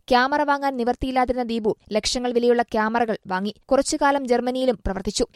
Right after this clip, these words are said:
ഇപ്പോൾ ദുബായ് മീഡിയ സിറ്റി കേന്ദ്രീകരിച്ച് പരസ്യ കമ്പനികൾക്കായി പ്രവർത്തിക്കുന്നു. കൊല്ലം അഞ്ചൽ ഗുരുഭവനിൽ ശിവദാസൻ അംബിക ദമ്പതികളുടെ മകനാണ്. ദുബായിൽ സ്വകാര്യ ബാങ്കിൽ സോഫ്റ്റ്വെയർ എഞ്ചിനീയറായ ജീനയാണ്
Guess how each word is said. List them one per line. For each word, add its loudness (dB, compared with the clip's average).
ഇപ്പോൾ 2
ദുബായ് 2
മീഡിയ 0
സിറ്റി -6
കേന്ദ്രീകരിച്ച് -2
പരസ്യ -4
കമ്പനികൾക്കായി 0
പ്രവർത്തിക്കുന്നു. -6
കൊല്ലം 4
അഞ്ചൽ 0
ഗുരുഭവനിൽ -2
ശിവദാസൻ 2
അംബിക 0
ദമ്പതികളുടെ 2
മകനാണ്. -4
ദുബായിൽ 4
സ്വകാര്യ 2
ബാങ്കിൽ 0
സോഫ്റ്റ്വെയർ 0
എഞ്ചിനീയറായ 0
ജീനയാണ് 0